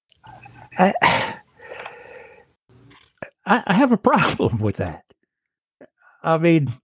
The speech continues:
you don't win anything by voting straight ticket. I mean, if there was, like, a lottery or something and it was selected from all the straight ticket people, you know, I'd see it. But,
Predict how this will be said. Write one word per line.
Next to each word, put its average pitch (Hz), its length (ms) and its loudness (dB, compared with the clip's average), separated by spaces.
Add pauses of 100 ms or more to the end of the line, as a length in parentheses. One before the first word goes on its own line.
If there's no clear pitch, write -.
(420)
you 160 80 4
don't 247 200 2
win 196 240 4
anything 151 440 2
by 135 160 4
voting 143 360 0
straight 160 320 0
ticket. - 320 -4 (220)
I 143 80 -4
mean, 151 200 -2
if 147 200 -4
there 202 160 4
was, 180 160 2
like, 135 180 2
a 104 60 -4
lottery 117 680 2
or 113 140 -2
something 135 420 0
and 113 240 -6 (160)
it 143 120 -4
was 127 140 -2
selected 127 600 0
from 120 180 -2
all 131 220 4
the 123 100 2
straight 131 340 0
ticket - 360 -2
people, 135 400 2
you 143 120 -2
know, 139 140 0
I'd 135 220 2
see 277 340 0
it. - 200 -2
But, 147 260 0